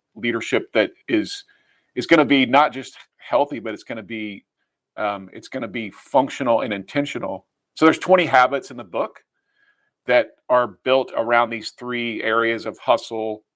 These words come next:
humble, and hungry. And, you know, those are the habits I'm trying to live out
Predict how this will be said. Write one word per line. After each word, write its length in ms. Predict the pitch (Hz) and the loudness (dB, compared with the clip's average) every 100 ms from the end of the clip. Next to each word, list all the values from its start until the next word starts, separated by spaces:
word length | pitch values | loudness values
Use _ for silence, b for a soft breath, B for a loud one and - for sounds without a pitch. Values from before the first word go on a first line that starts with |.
| _ _ _ _ _ _ _ _ | _ _ _ _ _ _ _ _
humble, 640 | - 117 110 110 107 107 _ _ _ - | -4 -2 0 0 0 -4 _ _ _ -16
and 160 | 104 95 | -14 -4
hungry. 640 | 120 120 104 98 92 - _ _ _ _ 110 | -2 -2 -4 -6 -6 -12 _ _ _ _ -2
And, 480 | 107 104 101 95 - | 2 2 0 -8 -2
you 80 | |
know, 100 | 117 98 | 0 2
those 280 | 120 123 113 | 2 0 -2
are 40 | |
the 80 | 107 | 2
habits 340 | 113 107 107 | 4 4 2
I'm 160 | 120 107 | -6 -6
trying 280 | 117 104 104 | -6 -8 -8
to 40 | |
live 220 | 104 101 | -8 -2
out 320 | 104 113 - | 2 4 2